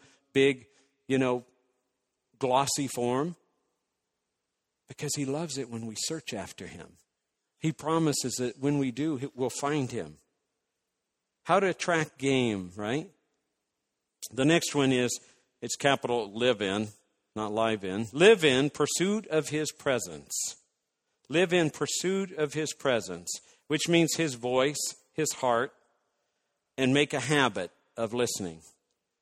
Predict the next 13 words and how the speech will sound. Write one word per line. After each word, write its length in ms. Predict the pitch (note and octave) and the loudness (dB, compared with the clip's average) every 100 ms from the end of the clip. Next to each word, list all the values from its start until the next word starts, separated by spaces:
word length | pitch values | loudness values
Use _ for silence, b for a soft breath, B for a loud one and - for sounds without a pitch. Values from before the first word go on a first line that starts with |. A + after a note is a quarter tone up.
| - | 2
Make 220 | D3 D3+ | 2 4
it 80 | D3 | 2
a 60 | |
habit. 420 | B2 D3+ D#3 B2+ A#2+ | 2 2 0 0 2
That's 260 | C#3 C#3 | 2 4
what 260 | D#3 D#3 - | 2 0 0
Burdett 360 | D3 C#3+ D3+ | 2 4 4
has 160 | D3 - | 4 2
done, 260 | D#3 D#3+ C#3+ | 4 4 4
that 140 | B2+ | 4
I 140 | B2 C3+ | 4 4
know 320 | C#3+ D3+ C#3+ | 4 4 2
that 200 | A#2+ | -2